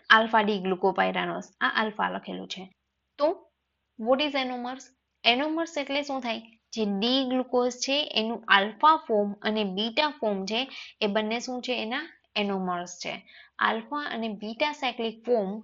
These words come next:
ડી ગ્લુકોઝના, that is anomer. હવે એ બંને એકબીજાથી કન્ફિગ્યુરેશન સિંગલ કાર્બનમાં જ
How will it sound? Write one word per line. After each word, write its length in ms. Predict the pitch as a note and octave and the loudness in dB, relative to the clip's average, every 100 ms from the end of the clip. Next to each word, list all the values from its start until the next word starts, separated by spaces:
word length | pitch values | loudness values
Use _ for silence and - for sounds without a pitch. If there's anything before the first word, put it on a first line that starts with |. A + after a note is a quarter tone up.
| - | -8
ડી 240 | F#3+ B3+ | -4 -2
ગ્લુકોઝના, 680 | C4+ A3 G#3 G#3 F3+ F3+ C#4 F4 _ - | -2 -2 -2 -2 -4 -4 -6 -8 _ -2
that 140 | G#3 | 0
is 120 | B3 C#4+ - - G#3+ | 0 -2 -8 -4 -4
anomer. 360 | G3 E3+ E3 - - - - - | -4 -8 -14 -18 -20 -20 -20 -4
હવે 440 | G#3+ C4+ D#4+ - _ - | 0 0 -2 -10 _ -2
એ 140 | C#4 | -2
બંને 540 | B3+ A#3+ B3 A3+ - - | 0 -2 -4 -6 -6 -4
એકબીજાથી 880 | B3+ A3+ A#3 B3 A#3 A3+ - F#4 - | -4 -2 -2 0 0 -2 -8 -8 -4
કન્ફિગ્યુરેશન 840 | A#3 A#3 C4+ A#3+ C#4+ C#4+ D#4 D#4+ F4 | -4 -2 -4 0 0 0 0 -2 -6
સિંગલ 520 | - - C4+ D#4 F4+ F4 | -10 -2 0 2 2 0
કાર્બનમાં 640 | D#4 C#4 C#4 C#4+ C#4 | -2 -2 -2 -2 -4
જ 40 | D4 | -6